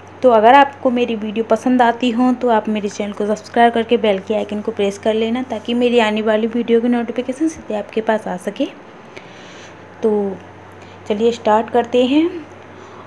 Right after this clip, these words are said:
तो देखिए, ये हमारा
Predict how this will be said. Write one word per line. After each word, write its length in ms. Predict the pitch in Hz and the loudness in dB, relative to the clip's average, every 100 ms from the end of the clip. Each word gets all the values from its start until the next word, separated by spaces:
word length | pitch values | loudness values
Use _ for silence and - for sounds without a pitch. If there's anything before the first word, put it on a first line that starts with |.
| - - - - - - - - - - - - - - - - - - - - - - - - - - - | -20 -20 -20 -20 -20 -20 -20 -20 -20 -20 -20 -20 -20 -20 -20 -20 -20 -20 -20 -20 -20 -20 -20 -20 -20 -20 -20
तो 160 | - 254 | -10 -8
देखिए, 240 | 269 277 | -6 -2
ये 260 | 294 226 254 | -2 2 2
हमारा 400 | 269 240 233 226 | 2 2 2 0